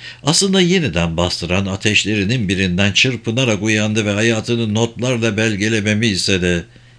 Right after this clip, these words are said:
"Benim için yaz Tay." dedi. "Unutma ihtimalime karşı yaz." Fakat kendisinde grafomani yoktu. Hayır,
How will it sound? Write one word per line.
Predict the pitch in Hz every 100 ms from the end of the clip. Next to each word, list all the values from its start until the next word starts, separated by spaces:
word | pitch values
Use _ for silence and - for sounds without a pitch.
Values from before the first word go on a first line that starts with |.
| - - - - - -
"Benim | 107 104 101 104
için | 101 113 113
yaz | 101 107 107 -
Tay." | - 104 104 101
dedi. | 98 92 98
"Unutma | - 131 147 - 123 139
ihtimalime | 131 120 139 131 135 127 143 131
karşı | 123 127 - 131
yaz." | 107 117 110 98 - - - - - - - - -
Fakat | 98 113 123
kendisinde | - 117 131 120 127 135 131 104
grafomani | 127 139 139 135 139 160
yoktu. | 190 143 120 - 117 117 - - - - - -
Hayır, | 107 87 82